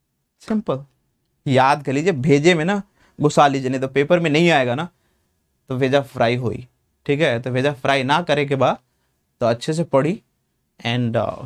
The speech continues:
clear all the fundas, all the doubts, go through the rules, do questions accordingly, you will definitely be able to crack N D A, I bet। इंग्लिश का तो I bet। ओके, um, रूल नंबर थर्टीन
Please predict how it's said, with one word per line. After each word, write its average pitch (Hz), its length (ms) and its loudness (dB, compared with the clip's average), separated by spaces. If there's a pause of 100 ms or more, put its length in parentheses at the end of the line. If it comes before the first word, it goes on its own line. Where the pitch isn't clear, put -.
clear 123 200 2
all 107 220 2
the 107 60 -4
fundas, 117 420 -2
all 107 220 0
the 104 100 -8
doubts, 123 340 0 (800)
go 120 140 -2
through 117 200 -2
the 110 100 -4
rules, 151 260 -4 (720)
do 135 260 2
questions 143 460 -2
accordingly, 123 560 0
you 113 100 0
will 117 120 0
definitely 120 460 -2
be 123 120 2
able 113 200 2
to 107 120 -4
crack 107 220 -2
N 104 160 -4
D 98 80 -6
A, - 20 -10 (600)
I 110 180 0
bet। - 260 -10 (800)
इंग्लिश 139 300 2
का 127 120 -2
तो 120 120 -2
I 104 100 -2
bet। - 180 -6 (600)
ओके, 127 180 -4 (880)
um, 127 640 2
रूल 160 160 2
नंबर 185 140 2
थर्टीन 180 400 0